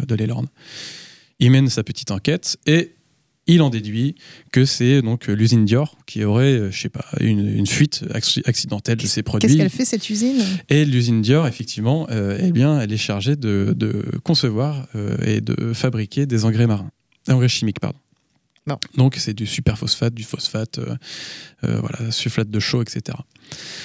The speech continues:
Speaker 1: Et, euh, donc, euh, cet épisode, eh bien, suite à ça, le gendarme maritime alerte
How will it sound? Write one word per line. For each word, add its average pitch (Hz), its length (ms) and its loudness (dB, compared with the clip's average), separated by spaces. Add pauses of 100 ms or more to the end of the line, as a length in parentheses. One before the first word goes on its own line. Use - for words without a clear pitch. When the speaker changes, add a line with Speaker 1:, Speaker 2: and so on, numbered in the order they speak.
(1200)
Speaker 1:
Et, 196 260 8
euh, 123 240 4
donc, 139 280 0
euh, - 720 0
cet - 260 0
épisode, 120 560 -2
eh 120 80 0
bien, 110 300 -2
suite - 240 -2
à 101 80 0
ça, - 340 -2 (480)
le 131 140 6
gendarme 123 260 2
maritime 110 540 -2
alerte - 420 -2